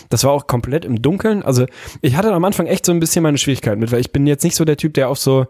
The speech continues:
das ist ja kein Rollenspiel, ne, aber auf so fiktive Szenarien und so, so total drauf, drauf abfährt. Und ich war da echt so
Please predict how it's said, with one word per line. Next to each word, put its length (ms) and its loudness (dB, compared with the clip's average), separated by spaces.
das 120 -4
ist 20 2
ja 60 -2
kein 180 -2
Rollenspiel, 560 0
ne, 160 4
aber 180 0
auf 120 0
so 140 0
fiktive 460 0
Szenarien 760 2
und 180 -2
so, 120 2
so 140 2
total 360 0
drauf, 280 0
drauf 260 -2
abfährt. 480 0
Und 120 -2
ich 100 -4
war 80 2
da 100 2
echt 220 -2
so 240 2